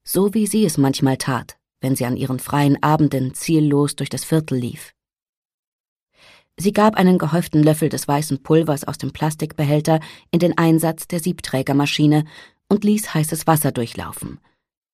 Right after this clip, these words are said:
zog die Schublade unter der Maschine hervor und leerte den Kaffeesatz in einen alten Farbeimer.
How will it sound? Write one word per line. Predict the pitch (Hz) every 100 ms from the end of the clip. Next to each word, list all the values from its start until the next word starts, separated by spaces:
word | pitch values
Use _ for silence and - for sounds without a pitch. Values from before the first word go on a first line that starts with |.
| _
zog | - 156 151
die | 135
Schublade | - 160 160 156 160 185
unter | 147 147
der | 135
Maschine | 131 131 160 170 160
hervor | 156 175 170 170 - - _ _
und | 190 185
leerte | 175 214
den | 226 196
Kaffeesatz | - 156 190 185 185 185
in | - 160
einen | 151 156 156
alten | 143 143 151
Farbeimer. | 156 147 139 - 120 120 -